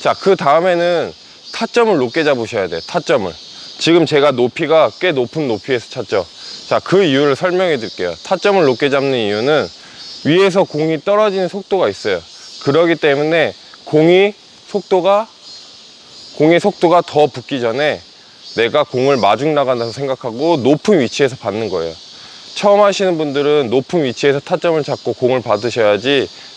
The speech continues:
나중에 뭐 자유자재로 할 수 있는 감각이 생겨요. 그렇기 때문에 처음 하실 때는 항상 타점을 높게 잡으시고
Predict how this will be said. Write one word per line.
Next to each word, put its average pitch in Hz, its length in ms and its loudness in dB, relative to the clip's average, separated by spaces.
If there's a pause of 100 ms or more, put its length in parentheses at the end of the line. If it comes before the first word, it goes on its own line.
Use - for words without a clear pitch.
나중에 123 440 2
뭐 104 200 -2
자유자재로 127 600 0
할 156 140 0
수 147 140 -8
있는 123 360 -4 (640)
감각이 127 380 2
생겨요. 123 440 -2 (460)
그렇기 123 260 0
때문에 123 440 2
처음 170 280 0
하실 165 240 0
때는 156 440 0 (340)
항상 180 380 0
타점을 175 480 0
높게 113 280 0
잡으시고 127 800 0